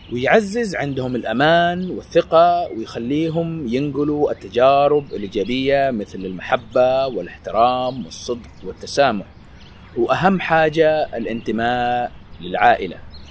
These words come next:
كيف نقدر نكون ذكريات جميلة عند أبنائنا؟ نقدر من خلال تخصيص بعض الأوقات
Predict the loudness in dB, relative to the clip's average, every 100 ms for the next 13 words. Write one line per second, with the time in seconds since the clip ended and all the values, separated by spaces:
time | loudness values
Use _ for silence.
0 | -20 -12 -2 -2 2 0 4 2 2 2
1 | 2 2 2 -2 -4 -6 -6 0 4 4
2 | 4 0 0 0 4 4 4 0 -4 -6
3 | -4 -2 -2 0 -2 -4 -10 -16 -18 -14
4 | -2 0 4 4 4 2 -4 -4 0 2
5 | 4 2 -2 -8 -8 -4 -2 -4 -2 0
6 | 2 2 2 0 4 4 4 2